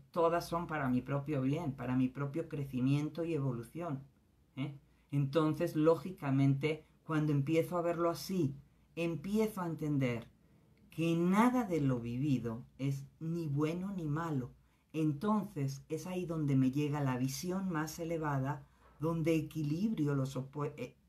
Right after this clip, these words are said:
viene el equilibrio de los opuestos, el equilibrio de las polaridades, ¿eh? De entender que el yin y el yang, lo bueno y lo malo, lo femenino y lo masculino,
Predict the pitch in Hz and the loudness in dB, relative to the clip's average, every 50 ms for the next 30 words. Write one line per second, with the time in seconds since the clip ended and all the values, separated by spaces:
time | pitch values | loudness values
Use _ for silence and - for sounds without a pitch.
0 | _ _ 143 156 175 185 185 180 175 156 139 - 151 143 143 151 185 220 226 175 | _ _ -4 -2 0 0 0 0 0 0 -2 0 -2 -2 -2 0 0 -2 -2 0
1 | 143 135 127 120 120 - - _ - 131 143 143 147 156 - - 156 - - 156 | 0 2 2 2 0 -4 -8 _ -6 -2 0 0 0 -2 -4 -6 -10 -6 -4 -4
2 | 156 143 139 - - 165 185 - - - 135 139 135 - - 139 131 139 139 131 | -4 -4 -4 -8 -10 -12 -12 -12 -10 -6 -4 -4 -4 -2 -2 -2 0 0 0 2
3 | 143 151 151 151 143 139 139 - - - - 143 143 143 143 139 139 139 139 143 | 0 0 0 0 -2 -2 -4 -6 -10 -12 -8 -6 -4 -2 0 0 0 0 0 -2
4 | 143 139 135 135 131 127 120 123 127 - - - - _ _ _ _ _ _ - | -2 -2 -2 -2 -2 -4 -4 -4 -6 -6 -8 -10 -16 _ _ _ _ _ _ -6
5 | 202 214 - - - _ _ _ _ _ _ 127 147 160 175 175 - 156 147 143 | -6 -6 -6 -8 -14 _ _ _ _ _ _ 4 4 4 4 4 2 0 2 2
6 | 135 151 139 139 139 143 143 147 143 - 151 143 143 143 165 180 208 214 214 190 | 4 4 4 6 6 6 4 2 0 -2 -2 0 0 0 0 4 4 4 4 4
7 | 156 147 131 135 147 139 139 143 160 165 151 143 156 156 170 190 196 190 170 151 | 4 2 2 4 4 4 2 2 2 0 0 2 2 0 0 -2 -2 0 0 2
8 | 143 139 135 131 127 131 135 139 - - - _ _ 139 151 160 160 147 151 160 | 4 4 4 4 4 2 2 0 -2 -8 -16 _ _ 0 2 4 4 2 2 0
9 | 156 156 151 151 156 160 175 190 214 214 196 165 151 143 139 139 - - 147 139 | 2 2 2 2 2 0 0 0 0 0 0 0 0 0 -2 -4 -4 -2 0 0
10 | 135 156 151 135 135 139 143 139 - | 2 2 4 4 6 6 4 2 0